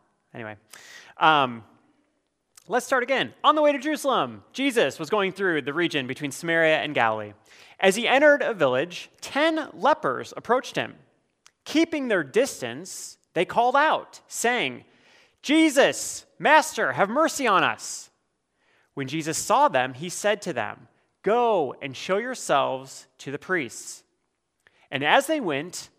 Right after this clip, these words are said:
they were made clean. Then one of them, when he saw that he was healed, turned back, praising God with a loud voice. He prostrated himself at Jesus' feet and thanked him,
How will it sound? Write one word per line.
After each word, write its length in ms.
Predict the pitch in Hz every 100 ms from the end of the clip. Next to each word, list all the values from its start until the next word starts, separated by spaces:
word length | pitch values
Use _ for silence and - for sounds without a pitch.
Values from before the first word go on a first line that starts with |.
| _ _ _ _ _
they 100 | 139
were 120 | 151
made 180 | 123 123
clean. 380 | - 160 160 98 _ _ _ _ _ _ _ _ _ _ _ _ _ _
Then 200 | 143 143
one 200 | 180 370
of 140 | 320
them, 300 | 151 135 151 160
when 120 | 160
he 100 | 180
saw 440 | 190 - 233 269 294
that 140 | 254
he 140 | 214
was 200 | 233 233
healed, 500 | - - 170 110 - _ _ _ -
turned 540 | - 240 262 262 262 - _
back, 520 | 151 117 107 - - _ _ _ _ -
praising 600 | - 247 330 277 175 139
God 460 | 135 151 180 123
with 140 | 127 131
a 60 |
loud 360 | 147 160 202 202
voice. 560 | 220 302 156 - - - _ _ _ _ _ _
He 100 | 180
prostrated 800 | - 220 247 - - 220 214 185
himself 640 | 202 - - 170 175 165
at 100 | -
Jesus' 440 | 123 180 175 180 165
feet 280 | 180 175 -
and 160 | 165
thanked 400 | - - 208 214
him, 220 | 131 107